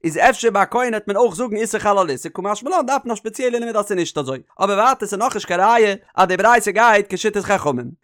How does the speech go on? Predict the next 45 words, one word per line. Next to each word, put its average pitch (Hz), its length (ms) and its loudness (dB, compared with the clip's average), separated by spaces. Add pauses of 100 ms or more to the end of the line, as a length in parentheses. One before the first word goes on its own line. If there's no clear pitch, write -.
זאגט 220 200 -4
די 247 80 -6
גמרא 240 200 0
ווייטער, 180 380 2 (220)
אמר 262 220 4
ליה, 214 400 6
רב 180 100 0
פאפא 233 260 0
לאביי. 165 520 4 (220)
האט 180 360 0
רב 175 240 2
פאפא 233 320 0
געפרעגט 202 420 -2
פון 220 100 -4
אביי, 180 440 2 (200)
ישרואל 233 500 0
אבא 214 240 2
על 220 120 4
אחי 220 240 -2
זו, 180 200 0 (300)
זיינע 240 380 0
משווה. 165 480 0 (140)
שאו, 175 120 -8
דאס 262 200 -2
איז 180 100 -10
קלאר, 202 280 -2 (240)
אז 127 120 -12
טאמער 220 300 2
ישרואל 196 340 -2
וויינט 208 180 -2
מיט 190 80 -6
זיין 180 120 -2
שוועסטער, 135 460 -8 (340)
האבן 175 80 -2
מיר 180 60 0
געזען, 214 220 -2
א 185 40 2
פרוי, 240 220 0
וואס 185 180 -4
וויינט 233 280 -4
מיט 190 100 -10
איינער 220 260 -2
פון 196 120 -10
די 185 80 -4
נשואים, 185 540 -4